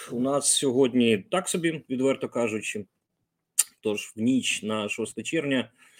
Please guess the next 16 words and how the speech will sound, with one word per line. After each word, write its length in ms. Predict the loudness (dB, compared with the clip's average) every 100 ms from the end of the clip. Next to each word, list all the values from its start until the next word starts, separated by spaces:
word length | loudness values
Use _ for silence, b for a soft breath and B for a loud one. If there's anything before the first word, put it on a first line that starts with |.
| b b b b -4
відбувся 520 | 0 2 2 2 0
підрив, 680 | -2 -2 0 2 0 -2 -14 -16 -10
а, 240 | -6 -4
дамби 360 | -2 -2 0 -2
Каховської 600 | -4 -2 -2 0 2 4
гес. 440 | 4 2 -2 -6 _ _ _
М, 320 | -10 -6 -6
судячи 400 | -4 -4 -4 -6
з 80 | -6
усього, 440 | -6 -4 -6 -6 -4
він 240 | -2 -2
відбувся 800 | -4 -4 -2 -2 -2 -4 -4 -6 -10
через 340 | -2 0 0
те, 220 | 2 2
що 520 | 2 0 -2 -2 -4 -6
здетонували, 840 | -4 0 2 6 8 8 8 6